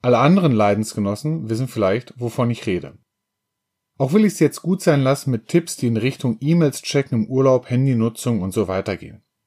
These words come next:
Denn der Podcast heißt ja Loslassen. Und ich lasse los bis Ende August. So lange ist die Sommerpause. Dann geht's weiter mit neuen Themen und neuen Sprechern. Ein Anliegen habe ich aber noch an Sie.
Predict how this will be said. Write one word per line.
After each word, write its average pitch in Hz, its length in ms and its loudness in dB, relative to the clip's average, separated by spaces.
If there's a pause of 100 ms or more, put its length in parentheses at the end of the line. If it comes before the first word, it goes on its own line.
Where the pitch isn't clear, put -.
(180)
Denn 107 140 0
der 107 80 2
Podcast 123 540 -2
heißt 113 260 0
ja 117 240 0 (500)
Loslassen. 110 720 0 (500)
Und 120 120 -6
ich 113 100 -4
lasse 123 260 2
los 131 560 0
bis - 160 -8
Ende 104 240 0
August. 104 480 -2 (400)
So - 140 -6
lange 117 240 2
ist 127 100 -6
die 160 60 2
Sommerpause. 82 800 -2 (800)
Dann 156 180 4
geht's 180 240 2
weiter 165 540 2
mit 104 160 -6
neuen 120 320 2
Themen 120 420 0 (120)
und 120 120 -2
neuen 104 220 0
Sprechern. 87 520 -6 (840)
Ein 110 200 0
Anliegen 147 460 0
habe 165 140 2
ich 151 120 -2
aber 92 140 -2
noch 78 160 -8
an 78 160 -14
Sie. - 240 -20